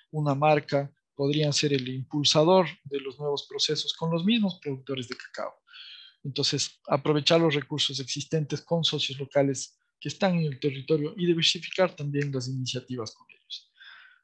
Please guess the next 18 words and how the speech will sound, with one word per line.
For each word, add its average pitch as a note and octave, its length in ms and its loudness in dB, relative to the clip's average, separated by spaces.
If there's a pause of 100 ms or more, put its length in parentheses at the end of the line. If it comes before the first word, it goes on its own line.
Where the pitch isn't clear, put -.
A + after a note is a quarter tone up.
(420)
Es E3+ 200 6
importantísimo, E3 1000 2 (560)
cuando C3+ 340 2
vamos E3 300 6
a D#3 80 4
diversificar, D3+ 840 2
no D#3+ 260 -2
solo E3 320 0
hablar D3 300 2
de D3 120 -4
la B2+ 140 -4
productividad C#3 640 2
de C#3 100 2
tal C3+ 280 2
o B2+ 100 -8
cual C3 220 -2
producto, C#3+ 400 -8
sino D#3 500 -2